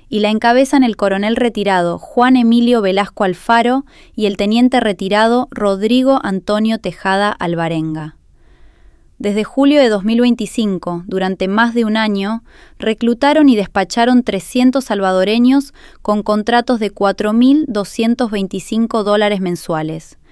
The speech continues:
nueve veces el salario promedio de un trabajador formal, para combatir en primera línea en Gualicale,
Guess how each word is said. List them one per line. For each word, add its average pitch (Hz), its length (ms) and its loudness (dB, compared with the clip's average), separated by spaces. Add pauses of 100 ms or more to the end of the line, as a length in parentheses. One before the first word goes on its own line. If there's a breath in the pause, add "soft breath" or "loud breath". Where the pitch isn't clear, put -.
(360 soft breath)
nueve 254 460 4
veces 247 500 2
el 196 140 -4
salario 202 440 0
promedio 202 480 -2
de 190 80 -2
un 190 80 -4
trabajador 185 640 -2
formal, 160 560 -6 (440 soft breath)
para 180 220 0
combatir 185 680 -2
en 185 180 -4
primera 208 400 0
línea 254 580 4
en 190 180 -6
Gualicale, 196 800 0